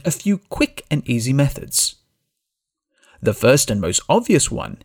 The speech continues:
is to find the compass node in the batch node bin. When you drag it out into the batch schematic, you get the compass in its default size,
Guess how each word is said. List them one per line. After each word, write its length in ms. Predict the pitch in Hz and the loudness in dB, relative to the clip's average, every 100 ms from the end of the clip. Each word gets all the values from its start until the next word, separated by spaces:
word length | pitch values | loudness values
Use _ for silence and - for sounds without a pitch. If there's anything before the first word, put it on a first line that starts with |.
| _ _ | _ _
is 100 | 185 | 0
to 140 | - | 0
find 420 | - - 139 208 233 | -4 0 0 2 0
the 60 | |
compass 440 | 214 202 180 202 - | 0 -2 2 2 2
node 320 | 113 107 117 | 2 2 0
in 100 | 147 | -2
the 80 | 165 | -2
batch 380 | 139 - - - | -2 -6 -6 0
node 260 | 131 139 | 2 0
bin. 180 | - - _ _ _ _ _ _ _ _ _ _ _ _ _ _ _ - - | -4 -14 _ _ _ _ _ _ _ _ _ _ _ _ _ _ _ -20 -2
When 180 | 117 | 0
you 80 | 101 | 0
drag 260 | 95 120 117 | 0 0 0
it 100 | - | -2
out 240 | 123 135 120 | -2 -2 -2
into 160 | 110 | -2
the 100 | 110 | -2
batch 260 | - 95 - | -2 -4 -4
schematic, 600 | - 117 160 165 160 - _ _ _ | -2 -2 2 0 -2 -10 _ _ _
you 100 | 247 | 0
get 220 | 254 247 | 0 -2
the 60 | 233 | -4
compass 480 | - 147 - 143 | -2 0 2 0
in 180 | - 175 | 0 -2
its 160 | 165 - | -2 -2
default 420 | 127 - 185 247 | -4 2 2 4
size, 680 | - - - - - - | 0 0 -4 -8 -4 -4